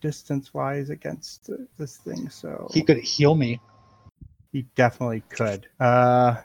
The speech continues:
Speaker 1: he will reach over and touch you.
Speaker 2: Bad touch! Bad touch!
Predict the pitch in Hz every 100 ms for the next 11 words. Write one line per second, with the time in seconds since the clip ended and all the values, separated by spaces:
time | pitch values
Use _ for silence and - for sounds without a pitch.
0 | _ _ - - - 147 147 151 147 143
1 | 139 135 - _ _ - 165 175 170 165
2 | 180 160 - 156 127 - 127 151 196 _
3 | _ - - _ 226 220 - 214 185 -
4 | 262 226 277 - -